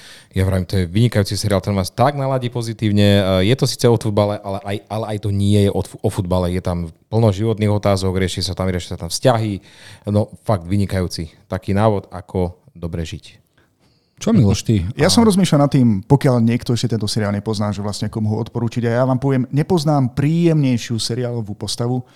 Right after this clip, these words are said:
Speaker 3: ako je Ted Lasso. Tešil som sa na tretiu sériu, pretože druhá sa skutočne skončila cliffhangerom, takže sme očakávali, že jednoducho tá tretia musí prísť a že mnohé veci sa musia dať do poriadku.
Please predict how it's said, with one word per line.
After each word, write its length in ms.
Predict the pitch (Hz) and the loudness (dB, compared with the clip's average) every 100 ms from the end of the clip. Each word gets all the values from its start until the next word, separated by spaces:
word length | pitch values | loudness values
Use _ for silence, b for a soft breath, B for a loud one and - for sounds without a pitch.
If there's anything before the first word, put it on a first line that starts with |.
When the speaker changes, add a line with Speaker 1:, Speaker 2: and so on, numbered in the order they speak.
| b - | b -12
Speaker 3:
ako 240 | 110 113 | -6 -2
je 220 | 107 104 | -2 -2
Ted 240 | 98 113 101 | -4 -8 -6
Lasso. 400 | 98 - - 107 B B | -6 -6 -6 -6 B B
Tešil 300 | - 135 139 | -2 0 2
som 100 | 147 | 2
sa 100 | 135 | 2
na 100 | 139 | 0
tretiu 260 | 131 135 131 | 0 -2 -2
sériu, 320 | 131 127 147 | -2 -2 -2
pretože 320 | 135 127 120 | -2 -2 -2
druhá 260 | 120 123 120 | 0 0 0
sa 80 | 120 | -4
skutočne 400 | - 131 127 117 | -6 -6 -4 -4
skončila 380 | - 117 113 | -4 -6 -6
cliffhangerom, 640 | - - - 110 98 110 127 | -6 -6 -2 -2 0 0 0
takže 180 | 110 113 | 0 -2
sme 140 | 104 | -2
očakávali, 560 | 107 107 104 107 110 110 | -4 -6 -6 -4 -2 -2
že 140 | 107 | 0
jednoducho 260 | 107 110 110 | -2 -4 -6
tá 120 | 104 | -6
tretia 340 | - 107 104 98 | -6 -6 -6 -6
musí 320 | 98 104 113 | -6 -2 -2
prísť 380 | - 113 117 - | -2 -2 -2 -4
a 80 | 107 | -6
že 80 | 104 | -4
mnohé 300 | 107 110 110 | -2 0 -2
veci 180 | 107 - | -4 -6
sa 160 | 107 107 | -6 -4
musia 240 | 110 - | -4 -4
dať 220 | 101 95 | -8 -6
do 80 | - | -6
poriadku. 560 | 110 120 131 139 - | -4 -2 0 -2 -2